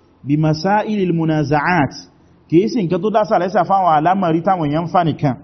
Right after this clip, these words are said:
"والخصومات." Àbáwọn nǹkan tí kí ni? Àwọn disputes. "في الأموال." Nínú dúkìá, فقط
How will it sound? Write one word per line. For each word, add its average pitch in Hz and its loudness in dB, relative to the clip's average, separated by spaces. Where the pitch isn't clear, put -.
"والخصومات." 175 0
Àbáwọn 180 2
nǹkan 170 -2
tí 180 -8
kí 185 -4
ni? 175 -4
Àwọn 165 -2
disputes. 196 -2
"في 156 2
الأموال." 165 2
Nínú 175 0
dúkìá, 156 0
فقط 180 -2